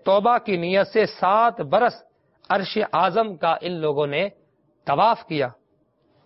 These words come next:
اور حکم الہی ہوا کہ زمین میں بھی اسی جھاگ کی جگہ نشان لگا دو جہاں میرے بندے خطا کر کے اس کے طواف سے مجھے راضی کریں گے۔ میٹھے میٹھے اسلام بھائیوں اور مدنی چینل کے ناظرین،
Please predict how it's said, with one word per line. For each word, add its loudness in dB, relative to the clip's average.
اور 0
حکم -2
الہی 0
ہوا 2
کہ -2
زمین 0
میں 2
بھی -4
اسی -2
جھاگ 2
کی 0
جگہ 2
نشان -2
لگا 0
دو -4
جہاں 0
میرے 4
بندے 0
خطا -2
کر -4
کے -6
اس -8
کے 0
طواف 0
سے -2
مجھے -2
راضی -2
کریں -4
گے۔ 0
میٹھے -2
میٹھے 0
اسلام 0
بھائیوں 2
اور 2
مدنی -2
چینل -4
کے -4
ناظرین، -4